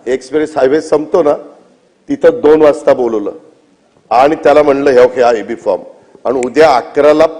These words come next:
पहिला जा आणि एबी फॉर्म भरून राष्ट्रवादीचं तिकीट म्हणून तू भरून टाक." अण्णा म्हणलं, "असं?" अहो, ते जाहीर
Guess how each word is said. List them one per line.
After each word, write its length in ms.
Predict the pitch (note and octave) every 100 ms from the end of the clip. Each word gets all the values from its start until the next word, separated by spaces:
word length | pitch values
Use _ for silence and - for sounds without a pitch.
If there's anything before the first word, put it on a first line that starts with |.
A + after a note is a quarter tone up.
| - _ _ _ _ _
पहिला 400 | C3 D#3 F3 A#3
जा 160 | G#3+ G#3
आणि 180 | F#3+
एबी 200 | E3+ D#3
फॉर्म 320 | D#3+ D#3+ D#3+ D3
भरून 300 | C#3 E3+ E3 - - _ A2
राष्ट्रवादीचं 680 | E3 F#3 - F3+ E3+ E3+ F3+
तिकीट 420 | - E3 F3 -
म्हणून 220 | D#3 D#3
तू 200 | D3+ D#3+ - -
भरून 240 | D#3 D3+
टाक." 180 | G#2 E2+ - _ _ _ _ _ _ _ _
अण्णा 280 | B2 C3+ D3+
म्हणलं, 260 | D#3 D#3 D#3
"असं?" 260 | D3 -
अहो, 720 | F3 - - - - _ - C3
ते 160 | D#3+
जाहीर 340 | C3 C3+ D#3